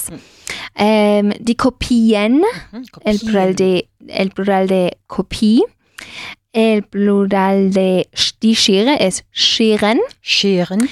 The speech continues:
Speaker 1: Luego Kissen tampoco cambia.
Speaker 2: Qué bien, Kissen.
Speaker 1: Es das Kissen, die Kissen. Y der Stadtplan, el mapa de la ciudad,
Speaker 2: Ujú.
Speaker 1: cambia a Stadtpläne. La
Speaker 2: Stadtpläne.
Speaker 1: sí, la A se convierte en umlaut.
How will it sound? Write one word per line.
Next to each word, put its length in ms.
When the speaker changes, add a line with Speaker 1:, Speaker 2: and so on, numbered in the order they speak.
Speaker 1:
Luego 280
Kissen 640
tampoco 420
cambia. 440
Speaker 2:
Qué 140
bien, 200
Kissen. 380
Speaker 1:
Es 240
das 220
Kissen, 580
die 140
Kissen. 380
Y 280
der 200
Stadtplan, 720
el 240
mapa 320
de 100
la 140
ciudad, 500
Speaker 2:
Ujú. 300
Speaker 1:
cambia 300
a 120
Stadtpläne. 1600
La 140
Speaker 2:
Stadtpläne. 1160
Speaker 1:
sí, 240
la 100
A 340
se 100
convierte 420
en 160
umlaut. 580